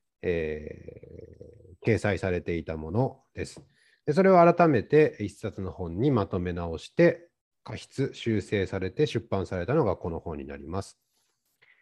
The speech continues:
えー、東畑海人さんは、えー、臨床心理士、えー、公認心理士で、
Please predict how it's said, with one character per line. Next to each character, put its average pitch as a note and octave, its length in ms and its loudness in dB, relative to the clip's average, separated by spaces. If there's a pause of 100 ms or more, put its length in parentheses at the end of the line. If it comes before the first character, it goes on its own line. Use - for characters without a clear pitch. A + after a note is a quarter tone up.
(140)
え A#2 120 0
ー、 - 40 -4
東 A3+ 180 10
畑 D#3+ 240 6
海 C3+ 200 2
人 - 100 0
さ - 120 -6
ん E2 140 -6
は、 C3 360 2
え G2+ 60 -4
ー、 - 20 -6
臨 A#2+ 240 0
床 A2+ 240 0
心 G#2+ 260 -2
理 G#2 100 0
士、 - 360 -14
え F2 60 -12
ー、 - 20 -12
公 F#2+ 160 -4
認 F#2+ 260 -4
心 F2 260 -6
理 E2+ 100 -8
士 - 120 -18
で、 C3 320 -2